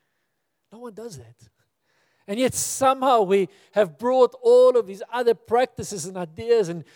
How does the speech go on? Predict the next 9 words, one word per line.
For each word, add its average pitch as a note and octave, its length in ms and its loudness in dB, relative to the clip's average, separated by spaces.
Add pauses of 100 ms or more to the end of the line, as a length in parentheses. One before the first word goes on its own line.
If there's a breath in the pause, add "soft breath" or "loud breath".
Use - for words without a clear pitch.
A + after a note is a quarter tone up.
(100 soft breath)
tried B3 280 0
to A3 80 -8
stick - 360 -6
some A3+ 300 -2
form A3+ 240 2
of F3+ 160 -8
Christmas G#3 480 -4 (260 soft breath)
or F#3 80 0
Christian G3 720 -2